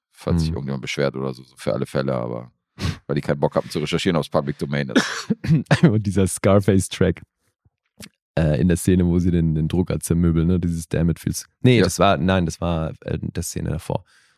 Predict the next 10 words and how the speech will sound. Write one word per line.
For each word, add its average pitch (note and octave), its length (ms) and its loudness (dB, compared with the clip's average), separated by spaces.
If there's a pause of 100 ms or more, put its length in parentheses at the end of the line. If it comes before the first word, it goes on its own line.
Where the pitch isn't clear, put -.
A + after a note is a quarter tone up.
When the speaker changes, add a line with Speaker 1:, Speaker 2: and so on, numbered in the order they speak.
(120)
Speaker 2:
Dieses E2+ 240 -2
Damn F2+ 240 2
it E2 100 -2
feels - 220 -6
good - 200 -4
to - 80 -14
be B1 120 -2
a A#1+ 40 -2
gangster. - 420 -6 (220)
Speaker 1:
Mhm. F#2 260 0